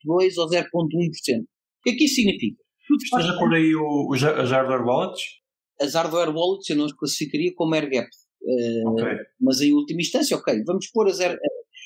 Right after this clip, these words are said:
Speaker 1: vamos pôr os air gaps e as hardware wallets tudo dentro, eh, dos quatro por cento. E o resto a seguir o que é que usa? Blockchain dot info, Binance da vida, Bitrex da vida, O K X, et cetera, et cetera, et cetera. Pronto. Ou então Coinomis,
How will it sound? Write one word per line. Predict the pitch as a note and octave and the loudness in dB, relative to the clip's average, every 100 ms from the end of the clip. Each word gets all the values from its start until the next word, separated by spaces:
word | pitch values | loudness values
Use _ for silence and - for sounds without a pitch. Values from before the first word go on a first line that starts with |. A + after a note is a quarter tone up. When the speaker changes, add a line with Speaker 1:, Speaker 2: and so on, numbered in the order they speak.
| - | -2
Speaker 1:
vamos | B3 - - | 0 2 2
pôr | F3+ F3 | 2 2
os | F3+ | 2
air | F#3+ | 0
gaps | D#3 G3 G#3 - - | 2 2 0 -6 -10
e | E3+ E3 | -4 -2
as | D3+ | 2
hardware | F3+ D#3 D#3+ D#3 D3 | 0 2 2 2 2
wallets | D#3+ E3+ F3 - - _ _ _ - | 0 0 -2 -6 -18 _ _ _ -4
tudo | G3 | -4
dentro, | D3+ E3 F#3+ - F3+ - - | 0 0 0 0 -2 -2 -2
eh, | C#3+ C#3 | 0 0
dos | D3+ - | 0 0
quatro | F#3 - | -2 -2
por | - | -6
cento. | - G#2+ - _ _ | -2 -2 -4 _ _
E | G3 | 0
o | G#3 | 2
resto | A#3 - F#3 | 2 0 0
a | |
seguir | - G#3+ A3 | 2 2 0
o | |
que | F#3+ | -4
é | |
que | - B2 | -2 -2
usa? | G2 G2+ _ _ _ G#3+ | -2 -6 _ _ _ -2
Blockchain | A3 - G#3 G3 | -2 0 0 2
dot | G3+ G3 A#3 | 0 2 4
info, | B3 A#3+ A3 A3 _ _ _ _ | 4 4 -2 -4 _ _ _ _
Binance | D3 F3 F3+ E3+ - | 0 2 2 0 0
da | D#3+ | -2
vida, | D3+ G3 G3+ F#3+ F#3+ _ _ - | 2 2 2 -2 -6 _ _ -6
Bitrex | D3 E3 D#3+ E3+ - C#3+ | -4 -2 0 -2 -2 -2
da | D3 | -2
vida, | C#3 F3+ F3 | 0 -2 2
O | E3 | 0
K | - | 0
X, | D3+ E3 F3+ - D#3 | 2 2 0 -2 -2
et | D3+ | -2
cetera, | F3+ D#3+ | -2 -2
et | - | -2
cetera, | F3 C#3 A#2+ | -2 -2 -4
et | |
cetera. | - - _ _ _ | -8 -16 _ _ _
Pronto. | - A#2 - _ _ _ _ _ _ G3+ | -2 -2 -2 _ _ _ _ _ _ 0
Ou | G#3 | 2
então | A3 A3+ A#3+ A#3+ - | 2 2 2 0 0
Coinomis, | D#3+ D#3 F#3+ A3 G#3+ | 0 2 2 2 0